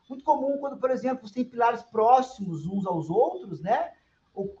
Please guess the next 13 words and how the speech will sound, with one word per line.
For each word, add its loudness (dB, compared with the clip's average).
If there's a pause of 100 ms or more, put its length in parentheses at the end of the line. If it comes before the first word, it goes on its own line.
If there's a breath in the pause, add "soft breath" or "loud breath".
calculista 0
não 2
conseguiu -6
distribuir -2
muito 2
os 0
pilares, 2 (300 soft breath)
aí 4
você -4
associa 2 (140)
essas -2
sapatas, 0
né? -4